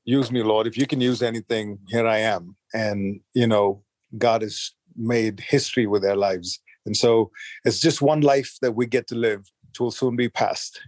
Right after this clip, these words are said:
And like one man of God said, "What we do for Christ is what's gonna last." So I encourage you, don't give any limitations. This one life that we have, what the Lord has in store for you,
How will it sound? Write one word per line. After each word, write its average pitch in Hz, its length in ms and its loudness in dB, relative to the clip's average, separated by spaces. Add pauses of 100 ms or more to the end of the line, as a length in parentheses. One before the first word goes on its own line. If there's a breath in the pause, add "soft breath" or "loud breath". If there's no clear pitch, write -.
And 101 160 -2
like 101 160 2
one 117 160 2
man 117 180 4
of 110 120 -4
God 117 200 2
said, 120 220 2
"What 113 240 2
we 110 160 2
do 127 200 2
for 131 160 0
Christ 117 520 -2
is 107 120 -6
what's 110 220 0
gonna 107 220 -4
last." - 580 -2
So 107 300 0 (180)
I 143 120 2
encourage 117 600 -4
you, 90 240 -6 (180)
don't 123 220 4
give 139 180 4
any 135 200 2
limitations. 113 960 -2
This 110 200 -2
one 123 220 2
life 123 300 2
that 113 140 0
we 113 160 -2
have, 98 280 0 (220)
what 117 280 0
the 123 100 -2
Lord 120 260 0
has 110 500 -4 (160)
in 120 140 -4
store 120 320 4
for 123 160 2
you, 110 340 2